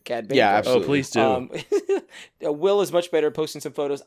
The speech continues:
Speaker 1: I did a three D print for him.
Speaker 2: Nice.
Speaker 1: Uh,
Speaker 3: You
Speaker 1: that he
Speaker 3: did.
Speaker 1: definitely purchased, but I actually love the way it came out. I attempted my own three D print, which was mostly okay 'cause I had to do my own supports. I'm still learning the craft and the process,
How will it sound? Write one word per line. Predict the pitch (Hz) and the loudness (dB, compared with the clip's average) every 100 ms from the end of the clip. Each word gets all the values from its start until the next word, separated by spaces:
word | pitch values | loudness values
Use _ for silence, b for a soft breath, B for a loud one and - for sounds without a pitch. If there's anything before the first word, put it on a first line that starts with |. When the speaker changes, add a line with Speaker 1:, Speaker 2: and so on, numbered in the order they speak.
| - | -8
Speaker 1:
I | 170 | -8
did | 214 185 | -6 -8
a | |
three | - 160 | -8 -8
D | 156 139 | -8 -8
print | - 190 | -12 -12
for | - | -12
him. | 123 113 - | -14 -14 -14
Speaker 2:
Nice. | 104 98 - - | -12 -10 -10 -6
Speaker 1:
Uh, | - 143 | -2 0
Speaker 3:
You | 104 | 0
Speaker 1:
that | |
he | 113 | 0
Speaker 3:
did. | 131 90 | -2 -2
Speaker 1:
definitely | 160 165 143 | -4 -4 -8
purchased, | - 175 170 175 - | -4 -6 -4 -8 -6
but | 143 | -6
I | 127 123 | -6 -8
actually | 139 - 131 131 | -12 -12 -14 -12
love | 131 147 151 | -6 -4 -4
the | |
way | 151 147 | -4 -4
it | 139 | -6
came | 143 123 | -12 -10
out. | 127 - b b b b - | -12 -14 b b b b -6
I | |
attempted | 151 180 170 151 | -4 -4 -6 -4
my | 147 | -4
own | 147 165 170 | -4 -4 -4
three | 165 156 | -6 -6
D | 156 | -8
print, | - 151 147 - _ | -8 -8 -8 -10 _
which | 415 403 | -8 -6
was | 392 | -4
mostly | 339 349 233 180 | -4 -6 -4 -4
okay | 175 151 | -2 -2
'cause | 151 | -2
I | 143 | -4
had | 135 | -6
to | 131 | -6
do | 135 | -8
my | 123 | -8
own | 131 | -10
supports. | 127 113 127 120 - - b b | -12 -12 -10 -10 -10 -16 b b
I'm | 160 165 | -6 -4
still | - 147 | -2 -4
learning | 139 135 131 | -2 -6 -6
the | 120 | -10
craft | 131 117 | -10 -12
and | 113 | -14
the | 107 | -14
process, | 104 95 95 98 | -14 -12 -16 -16